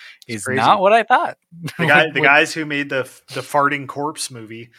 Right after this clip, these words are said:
Speaker 2: Yeah.
Speaker 1: won every fucking Academy Award.
Speaker 2: Every Academy Award
Speaker 1: Crazy.
Speaker 2: possible, and so that was kind of a wild, kind of crazy thing,
Speaker 1: Definitely.
Speaker 2: and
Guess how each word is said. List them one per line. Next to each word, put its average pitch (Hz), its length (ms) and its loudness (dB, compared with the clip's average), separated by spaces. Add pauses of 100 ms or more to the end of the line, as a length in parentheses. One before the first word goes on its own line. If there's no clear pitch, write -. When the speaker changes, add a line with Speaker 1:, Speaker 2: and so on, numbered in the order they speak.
(240)
Speaker 2:
Yeah. 320 360 4
Speaker 1:
won 131 200 2
every 139 460 0
fucking 135 480 -2
Academy 127 420 -2
Award. 131 300 -2
Speaker 2:
Every 175 360 -2
Academy 160 500 0
Award 151 360 -2
Speaker 1:
Crazy. 139 160 0
Speaker 2:
possible, 127 600 -2
and 110 160 -12
so 110 180 -6
that 123 240 2
was 120 120 -2
kind 120 200 -2
of 107 80 -6
a 107 100 -6
wild, 107 440 -2
kind 107 180 -6
of 104 160 -10
crazy 120 380 -4
thing, 113 320 -4
Speaker 1:
Definitely. 104 60 -6
Speaker 2:
and 107 180 -14